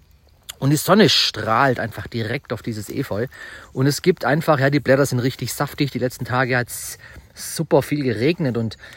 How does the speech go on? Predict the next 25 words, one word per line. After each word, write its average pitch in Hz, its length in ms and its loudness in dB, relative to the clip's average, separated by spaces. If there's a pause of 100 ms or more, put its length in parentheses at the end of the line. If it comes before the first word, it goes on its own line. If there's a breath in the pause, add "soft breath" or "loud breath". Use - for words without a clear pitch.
hier 131 180 2
ist 123 140 -2
wirklich 131 400 0
alles 147 320 2
explodiert. 117 640 -4
Ja, 120 100 -4
die 123 260 -6
Wiese 147 460 0
ist 127 400 -2 (260 loud breath)
gewachsen, 123 680 -2
alles 135 340 0
ist - 220 -10
grün, 156 460 0
alle 135 260 0
Blätter 139 500 2
sind 135 400 -2
zu 170 460 -4
in 147 100 -4
den 135 160 -4
Bäumen 147 420 0
und 123 140 -2 (560 loud breath)
ja, 101 180 0
es 120 140 -2
hat 139 220 -2
schon, 135 360 2